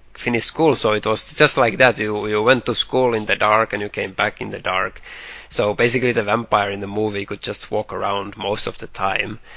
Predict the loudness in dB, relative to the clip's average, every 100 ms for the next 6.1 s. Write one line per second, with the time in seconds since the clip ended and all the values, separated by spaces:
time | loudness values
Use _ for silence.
0 | -20 -20 -10 -8 -8 -10 -20 -20 -20 -10
1 | -10 -8 -8 -8 -6 -6 -6 -8 -8 -8
2 | -6 -6 -8 -14 -18 -20 -20 -20 -20 -14
3 | -6 -4 -4 -6 -10 -12 -16 _ _ _
4 | _ _ _ _ _ _ _ _ _ _
5 | _ _ _ -14 -6 -4 -4 -4 -6 -6
6 | -10